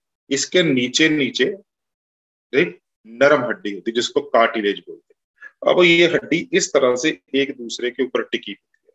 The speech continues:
बिल्कुल पा-, पास में होती है, लेकिन दोनों में बीच में गैप होता है, Right? वो gap क्यों आता है?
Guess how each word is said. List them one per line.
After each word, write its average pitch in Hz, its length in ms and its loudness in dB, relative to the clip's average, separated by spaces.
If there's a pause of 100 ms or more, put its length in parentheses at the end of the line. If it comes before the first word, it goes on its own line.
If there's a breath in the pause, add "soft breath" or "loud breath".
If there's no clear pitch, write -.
(120)
बिल्कुल 143 240 0
पा-, 131 300 -4
पास 127 220 2
में 165 80 0
होती 139 200 0
है, 190 160 0 (800)
लेकिन 185 380 0 (180)
दोनों 160 340 2
में 160 240 2
बीच 131 180 0
में 156 200 0
गैप 120 320 4
होता - 180 -14
है, - 40 -16 (260)
Right? 143 220 0 (440)
वो 147 100 6
gap 139 380 4
क्यों 160 160 -2
आता 143 300 2
है? 143 60 -10